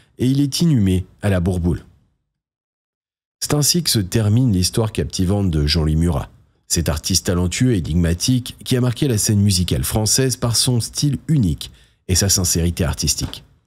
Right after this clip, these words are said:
Sa musique poétique et ses mélodies envoûtantes continuent de résonner dans nos cœurs et de captiver notre imagination.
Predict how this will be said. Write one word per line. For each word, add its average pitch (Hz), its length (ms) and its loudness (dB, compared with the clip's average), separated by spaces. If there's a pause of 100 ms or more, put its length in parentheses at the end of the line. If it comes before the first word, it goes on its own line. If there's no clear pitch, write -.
(720)
Sa 113 120 0
musique 135 280 2
poétique 120 540 0
et 80 80 0
ses - 180 0
mélodies 90 380 2
envoûtantes 92 500 0
continuent 123 380 0
de 135 80 -2
résonner 107 400 0
dans 92 140 -2
nos 90 120 0
cœurs 78 360 -2
et 65 80 -4
de - 60 -12
captiver 78 500 -2
notre 76 260 0
imagination. 82 680 0